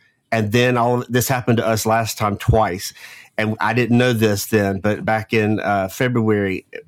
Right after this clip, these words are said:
it, it went a couple of rides like Space Mountains, all of a sudden said thirty-five minutes. And so we jumped in the line,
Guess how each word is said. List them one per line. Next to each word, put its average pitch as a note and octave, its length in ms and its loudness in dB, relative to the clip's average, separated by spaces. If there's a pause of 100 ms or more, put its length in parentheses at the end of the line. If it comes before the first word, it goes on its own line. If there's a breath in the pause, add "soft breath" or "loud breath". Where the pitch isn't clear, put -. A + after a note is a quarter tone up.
(260)
it, B2 280 0 (120)
it G#2 40 -2
went A2 360 0 (200)
a - 60 -14
couple C#3+ 260 -2
of A#2+ 60 0
rides A#2+ 320 0
like A2 160 -2
Space A#2+ 320 -2
Mountains, A#2 500 -2
all A2+ 140 2
of A#2 60 0
a A2 40 -2
sudden A2+ 260 0
said G#2+ 280 -4
thirty-five A2+ 680 0
minutes. A2 440 0 (600 loud breath)
And A2+ 100 0
so A2+ 180 2
we B2 220 4
jumped A#2+ 380 0
in A#2 160 4
the G#2+ 100 2
line, G#2+ 540 0